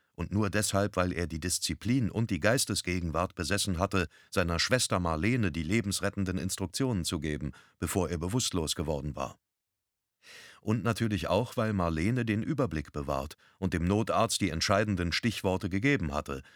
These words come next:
Schädelbasisbruch, Hirnödemprophylaxe, Rettungshubschrauber, neurochirurgische Spezialklinik. Marlene hatte ihm das Leben gerettet, und Abel war ihr unendlich dankbar dafür.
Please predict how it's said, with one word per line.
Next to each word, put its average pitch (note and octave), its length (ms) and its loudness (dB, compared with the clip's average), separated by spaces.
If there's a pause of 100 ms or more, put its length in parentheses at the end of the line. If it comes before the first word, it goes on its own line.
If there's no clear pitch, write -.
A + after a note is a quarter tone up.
(100)
Schädelbasisbruch, F#2+ 1160 0 (200)
Hirnödemprophylaxe, F#2+ 1500 0 (240)
Rettungshubschrauber, F2+ 1120 0 (220)
neurochirurgische F#2+ 1040 0
Spezialklinik. E2 1000 -4 (1700)
Marlene F#2+ 460 0
hatte F#2+ 180 0
ihm G#2+ 280 0
das G2+ 160 -2
Leben A2 260 0
gerettet, C#2+ 460 -6 (240)
und - 160 -4
Abel E2+ 260 0
war D#2+ 140 -2
ihr E2 240 -4
unendlich G2 520 0
dankbar G2 420 -2
dafür. C2+ 440 -8